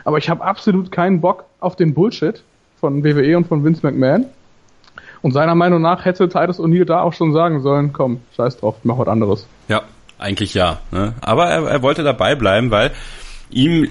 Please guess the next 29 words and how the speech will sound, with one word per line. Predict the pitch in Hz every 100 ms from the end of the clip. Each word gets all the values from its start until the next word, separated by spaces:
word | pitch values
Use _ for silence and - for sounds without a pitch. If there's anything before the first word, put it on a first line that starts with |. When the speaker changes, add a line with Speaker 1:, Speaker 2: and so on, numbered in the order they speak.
| -
Speaker 2:
liegt | 113 160 156
das | -
auch | 131
am | 123
Herzen. | 110 120 - 90
Er, | 92 -
er | 110
macht | 117 -
das | 139
gerne. | 107 98 135 202 - - - - -
Und, | 113 113 113 117 117 110 117
ähm, | 113 113 110 113 110 - - - _ - - - - - - - - - - - -
dann | 113
gab's | 123 151
wieder | 151
eine |
ganz | 139 139
interessante | 147 139 139 127
Frage | 123 - 98 127 170 190 185
eines | - 120 117 - -
anderen | 120 147 165 165 165 156
Pressevertreters, | - 160 160 - - 151 151 151
der | - 151
da | 139 143
war, | 147 151
von | - 113
der | 110
lokalen | 107 - 101 143
Presse, | - 147 - 165